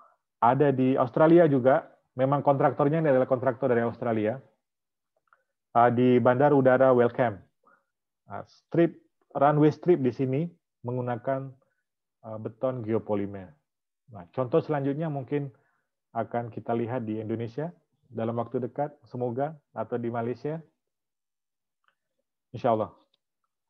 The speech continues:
Oke, dan sebagai, eh, penutup untuk penilaian G B I di elemen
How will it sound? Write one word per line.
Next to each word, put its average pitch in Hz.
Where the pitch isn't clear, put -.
Oke, 117
dan 120
sebagai, 135
eh, 135
penutup 156
untuk 127
penilaian 131
G 117
B 113
I 123
di 113
elemen 113